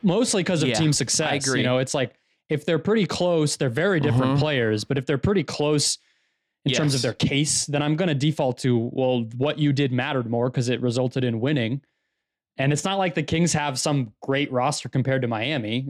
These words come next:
Speaker 1: I mean, you know, they're both, like, mi-, mi-, middling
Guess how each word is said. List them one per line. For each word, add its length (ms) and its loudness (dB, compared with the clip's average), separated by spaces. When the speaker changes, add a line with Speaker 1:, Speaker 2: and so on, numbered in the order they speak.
Speaker 1:
I 120 -4
mean, 340 0
you 120 0
know, 220 -2
they're 140 0
both, 280 -2
like, 380 -2
mi-, 280 -4
mi-, 340 0
middling 680 2